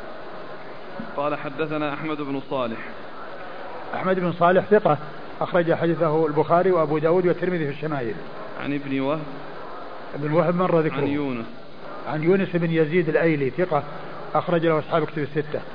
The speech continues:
Speaker 1: عن ابن شهاب.
Speaker 2: عن ابن شهاب مر ذكره.
Speaker 1: عن سالم.
Speaker 2: عن سالم بن عبد الله مر ذكره.
Speaker 1: عن أبيه.
Speaker 2: عن أبيه عبد الله بن عمر رضي الله عنهما وقد مر ذكره. ثم ورد أبو داود حديث أنس بن مالك رضي الله عنه أن النبي صلى الله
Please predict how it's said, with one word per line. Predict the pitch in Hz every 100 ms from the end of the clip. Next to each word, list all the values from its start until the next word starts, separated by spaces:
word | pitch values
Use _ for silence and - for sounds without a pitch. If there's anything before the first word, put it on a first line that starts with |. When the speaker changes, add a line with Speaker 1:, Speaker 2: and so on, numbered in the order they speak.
| -
Speaker 1:
عن | 135
ابن | 139 131 131 -
شهاب. | 127 127 143 147 - - - - - -
Speaker 2:
عن |
ابن | 156 151
شهاب | 151 160 190
مر | 185 175
ذكره. | 156 156 131 139
Speaker 1:
عن | 143 -
سالم. | 139 135 123 120 - - - -
Speaker 2:
عن | 156 147
سالم | 147 175 196 170
بن |
عبد | 151 147
الله | 151 175
مر | 170 170 156
ذكره. | 147 135 123 127 127
Speaker 1:
عن | 135
أبيه. | 131 120 117 - - - - - -
Speaker 2:
عن | 156
أبيه | 151 180 165
عبد | 147
الله | 160 165
بن | 151
عمر | 151 170 151
رضي | 147
الله | 156 147
عنهما | 147 156 170 185 185
وقد | 151 156 151
مر | 147
ذكره. | 147 143 131 123 131 - - - - - - - - - - - - -
ثم | 175 196
ورد | 190 175
أبو | 170 151 147
داود | 165 175
حديث | 139 160
أنس | 156 160 160
بن | 160
مالك | 160 147
رضي | 143 143
الله | 143
عنه | 135 104 - - - - - - -
أن |
النبي | 151 151 139
صلى | 143
الله | 147